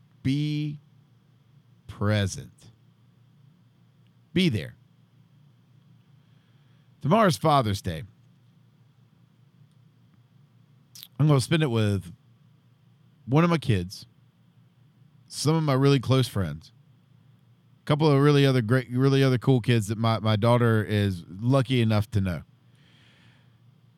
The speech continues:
My wife, we're gonna sit back and we're gonna have a good time at Carowinds. We'll have some fun. But the more important thing for me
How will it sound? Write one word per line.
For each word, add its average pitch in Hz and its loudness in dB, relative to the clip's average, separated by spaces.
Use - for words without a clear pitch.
My 98 0
wife, 131 2
we're 107 -6
gonna 101 -6
sit 180 -2
back 147 2
and 127 -2
we're 127 2
gonna 120 4
have 110 4
a 101 2
good 135 4
time 113 2
at - -10
Carowinds. 82 -4
We'll 127 2
have 135 2
some 104 -4
fun. 82 -12
But - 0
the 143 6
more 226 8
important 175 4
thing 147 4
for 117 -2
me 107 2